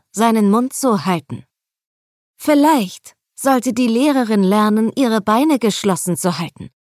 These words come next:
Genug!" Jen schlägt mit der Faust auf den Tisch. "Du hast doch keine Ahnung!" Ihre Augen füllen sich mit Tränen. "Entschuldigung." Ihre Stimme ist dünn.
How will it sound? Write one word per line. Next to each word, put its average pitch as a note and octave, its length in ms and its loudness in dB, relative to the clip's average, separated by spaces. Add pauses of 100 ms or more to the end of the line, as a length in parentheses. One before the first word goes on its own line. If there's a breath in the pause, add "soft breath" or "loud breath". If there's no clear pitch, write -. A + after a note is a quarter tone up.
(300)
Genug!" G#3+ 640 2 (1300)
Jen G#3 260 0
schlägt A3+ 340 -4
mit A3+ 180 -2
der A3 120 0
Faust G#3 420 -4
auf D3 120 -8
den F3 180 -4
Tisch. - 340 -14 (500)
"Du F#3 200 0
hast G3+ 240 -2
doch - 260 0
keine B3+ 520 2
Ahnung!" A#3+ 460 2 (960)
Ihre F#3+ 320 -2
Augen F#3+ 280 -2
füllen F#3+ 300 -2
sich E3+ 180 -8
mit F3 140 -4
Tränen. C#3+ 340 -12 (960)
"Entschuldigung." G#3+ 640 -2 (1200)
Ihre F#3 220 -4
Stimme F3+ 420 -2
ist - 220 -10
dünn. D3+ 300 -6